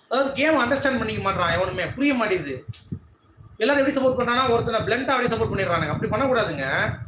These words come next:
முத இருந்து பாருங்க, அனலைஸ் பண்ணுங்க. முத நாள்ல இருந்து இப்ப வரைக்கும் பாருங்க, யார் யாரெல்லாம் எப்படி இப்படி மாறிருக்காங்க உங்களுக்கே தெரியும். விக்ரம்லாம் வந்து மொத நாலு வாரம் ஒண்ணுமே பண்ணல. திடீர்னு வந்துட்டு, "ஏய், ஐயோ,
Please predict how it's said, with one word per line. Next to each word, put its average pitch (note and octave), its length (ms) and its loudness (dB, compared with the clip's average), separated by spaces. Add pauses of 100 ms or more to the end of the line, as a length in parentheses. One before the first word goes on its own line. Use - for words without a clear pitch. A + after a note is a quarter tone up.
(360)
முத G3+ 160 0
இருந்து D4 200 2
பாருங்க, A#3+ 320 0
அனலைஸ் A3 280 0
பண்ணுங்க. F3+ 220 -4
முத G#3 140 2
நாள்ல G3+ 40 2
இருந்து A#3+ 180 2
இப்ப G3+ 120 -2
வரைக்கும் G#3+ 280 0
பாருங்க, D3+ 400 0 (260)
யார் G3+ 180 0
யாரெல்லாம் G3+ 160 0
எப்படி G3 220 -2
இப்படி F3+ 240 0
மாறிருக்காங்க F#3 240 0
உங்களுக்கே F3 320 -4
தெரியும். C#3 360 -4
விக்ரம்லாம் A3 420 0
வந்து A3 440 -2 (300)
மொத A3+ 180 0
நாலு G#3+ 180 2
வாரம் A#3+ 160 4
ஒண்ணுமே A3 200 0
பண்ணல. E3+ 500 -2 (380)
திடீர்னு C4+ 280 0
வந்துட்டு, B3 160 0
"ஏய், E4 800 4
ஐயோ, D4 220 6